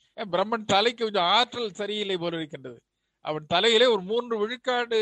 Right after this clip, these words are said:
பேரைத்தான் அவனால் உற்பத்தி செய்ய முடிந்தது. ஆனால் அவன் காலுக்கு ஆற்றல் மிகுதி.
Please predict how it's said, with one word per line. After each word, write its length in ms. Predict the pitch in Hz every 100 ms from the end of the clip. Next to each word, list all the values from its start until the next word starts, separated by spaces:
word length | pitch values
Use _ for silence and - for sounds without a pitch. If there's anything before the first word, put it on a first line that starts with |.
| 214 202
பேரைத்தான் 440 | 214 208 208 233
அவனால் 260 | 202 202 185
உற்பத்தி 280 | 185 202
செய்ய 200 | 202 190
முடிந்தது. 420 | 180 180 170 139 123 _ _ _ _ -
ஆனால் 240 | 190 240 226
அவன் 160 | 185
காலுக்கு 560 | - 220 294 311 302 254
ஆற்றல் 380 | 220 226 233 180
மிகுதி. 300 | 202 185